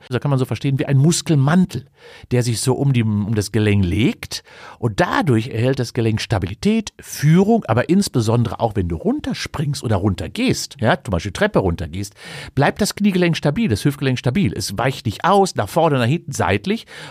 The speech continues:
Und das ist eine der wichtigsten Grundlagen dafür, dass wir zu keiner Fehlbelastung kommen, weil Muskulatur sichert. Heißt also, Schonung nicht,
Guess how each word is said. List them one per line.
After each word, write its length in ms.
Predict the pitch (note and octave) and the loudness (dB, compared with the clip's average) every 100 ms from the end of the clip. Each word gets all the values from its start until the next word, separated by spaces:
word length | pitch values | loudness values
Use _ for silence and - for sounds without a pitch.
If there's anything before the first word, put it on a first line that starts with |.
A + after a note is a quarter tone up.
| - | -4
Und 140 | A#2+ | 0
das 140 | F3+ G3+ | 0 0
ist 120 | E3 | -4
eine 180 | C#3+ B2 | 0 2
der 140 | A#2+ | 2
wichtigsten 420 | F3 - C#3 B2 | -2 -6 -4 -2
Grundlagen 520 | G#2 D3+ D3 A2 F#2+ - | 2 2 2 2 2 2
dafür, 260 | G2 - | 0 2
dass 140 | G#2+ - | 0 0
wir 60 | A2 | -4
zu 120 | C3 | -4
keiner 260 | D3+ D3+ | -2 -4
Fehlbelastung 1000 | D3 - B3 C4+ G#3 G#2 - - - E2 - | -4 -4 0 2 2 0 -4 -12 -12 -14 -4
kommen, 340 | G#2 A#2+ G3 - - - | -2 0 -2 -6 -14 -2
weil 120 | B2+ | 2
Muskulatur 640 | B2 A#2+ - A2 G2+ - B2+ | 4 2 0 0 0 0 0
sichert. 440 | D#3+ G3 - - _ _ - - - - | 0 -2 -6 -12 _ _ -20 -20 -20 -2
Heißt 280 | A#2 G3+ - | 2 2 0
also, 280 | - - - _ _ _ _ _ - - - - | -10 -10 -14 _ _ _ _ _ -20 -20 -20 -6
Schonung 540 | - F3 A#3 G#3+ C#3+ | 2 4 6 6 6
nicht, 360 | D#3+ B3+ - | 4 2 -4